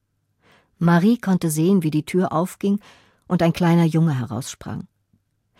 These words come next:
Jetzt stellte der Mann seine Tasche auf den Boden, ging in die Knie und breitete seine Arme aus. In der Küche rechts neben der Eingangstür war Licht. Hinter den Kräutern auf der Fensterbank hantierte eine Frau.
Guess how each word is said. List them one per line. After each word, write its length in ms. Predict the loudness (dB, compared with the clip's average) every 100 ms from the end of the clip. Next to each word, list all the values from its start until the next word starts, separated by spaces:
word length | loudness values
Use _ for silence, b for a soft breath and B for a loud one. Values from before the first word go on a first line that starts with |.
| B
Jetzt 380 | B -2 -2 -6
stellte 360 | -6 -2 -2 -2
der 120 | 0
Mann 240 | 2 2
seine 240 | 0 -2 -2
Tasche 320 | -4 -2 -2
auf 160 | -2 -2
den 180 | -4
Boden, 380 | -2 0 0 -2 -4 _
ging 180 | -8 -4
in 100 | -2
die 120 | -4
Knie 380 | -4 -2 0 -2 B B
und 140 | -4
breitete 480 | 0 0 0 -2 -4
seine 380 | -2 -2 -2 -4
Arme 320 | -6 -6 -6
aus. 300 | -10 -16 -18 _ _ _ _ _ _ _ _ _ _ B B B B
In 80 | 4
der 100 | 4
Küche 320 | 4 2 2
rechts 320 | 0 -2 -2
neben 220 | 2 2
der 100 | 2
Eingangstür 680 | 0 0 0 -2 -2 -2 0
war 100 | -2
Licht. 420 | -4 -6 -12 -20 _ _ _ _ _
Hinter 300 | -6 -4 -2
den 160 | -4 -2
Kräutern 420 | 2 2 2 -2
auf 160 | -4
der 100 | -10
Fensterbank 800 | -8 -4 -4 -2 -4 -2 -2 -4 b b b b
hantierte 560 | 0 2 0 -2 -4
eine 160 | -2 -4
Frau. 360 | -4 -12 -12